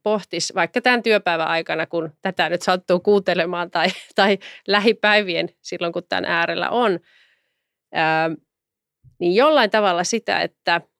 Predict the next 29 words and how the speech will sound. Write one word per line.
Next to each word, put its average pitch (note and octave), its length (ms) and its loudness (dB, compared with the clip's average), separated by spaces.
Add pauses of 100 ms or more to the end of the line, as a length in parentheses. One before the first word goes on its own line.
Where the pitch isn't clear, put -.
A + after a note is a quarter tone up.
(600)
mi-, D4+ 320 -2
mikä C#4+ 360 0
on A3 80 0
sellainen G#3+ 420 2
uskomus, F3 520 -4
joka F3 220 -2
näkyy E3 680 -2
omassa F#3 480 -2
käyttäytymisessä, - 1080 -6 (200)
omassa E3+ 360 -4
työarjessa. - 800 -8 (640)
Eli, F3 400 2
eli F#3 180 0
tavallaan G3+ 440 2
mikä F#3+ 200 0
ohjaa F#3+ 360 -2
sitä - 280 -6
omaa E3 280 -4
tekemistä. - 680 -4 (220)
Ja F3+ 220 -2 (160)
otan F#3+ 280 0
nyt F#3 120 -6
tähän F#3 220 -4
esimerkin, F3 560 -4
jotta - 260 -10
tämä E3+ 140 0
ei E3+ 100 -2 (100)
jää F3 160 -4
niin, F3 220 -4